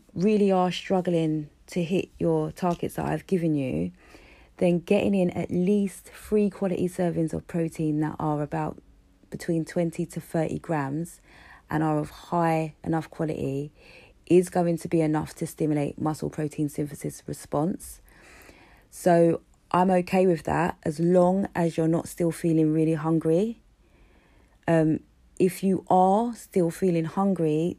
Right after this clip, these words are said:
then it's gonna be really important that you do hit your target. And then also, again, if your goal is body composition,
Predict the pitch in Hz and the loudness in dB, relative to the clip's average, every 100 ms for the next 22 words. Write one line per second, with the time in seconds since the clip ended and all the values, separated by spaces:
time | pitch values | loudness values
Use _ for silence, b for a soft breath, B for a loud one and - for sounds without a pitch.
0 | - _ - 170 165 - 160 - 170 170 | -12 _ -2 2 2 0 -2 0 0 2
1 | 165 170 165 156 165 170 - 120 147 160 | 2 2 2 0 -2 0 -2 -2 -2 0
2 | 156 151 - 151 143 165 151 165 202 - | 0 -2 -2 -2 -2 -4 -2 0 -2 -4
3 | _ B B B B B B 170 170 160 | _ B B B B B B 0 2 2
4 | 160 - 180 185 180 185 165 160 175 180 | 0 0 0 0 0 0 2 2 0 2
5 | 165 - - 165 - 170 151 175 165 156 | 2 0 -2 -2 0 2 2 2 2 2
6 | 147 - 185 196 - 160 160 156 160 156 | 0 0 2 2 0 -2 -2 -4 -2 0
7 | 156 196 | 0 0